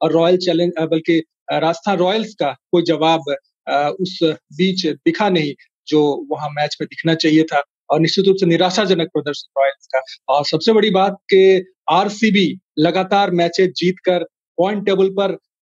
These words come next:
पहले भी, अ, जो हमने, अ, पिछले हफ्ते की बात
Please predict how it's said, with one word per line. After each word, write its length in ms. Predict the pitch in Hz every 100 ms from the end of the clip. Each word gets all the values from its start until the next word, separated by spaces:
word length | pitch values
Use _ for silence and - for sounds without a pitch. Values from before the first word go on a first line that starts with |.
| _ _ 151
पहले 260 | 143 190
भी, 300 | 190 202 196
अ, 360 | 156 151 151 - -
जो 400 | 143 _ _ 156
हमने, 260 | 147 160 156
अ, 380 | - _ - 143
पिछले 220 | 180 214
हफ्ते 240 | 190 185 160
की 140 | 165
बात 180 | 143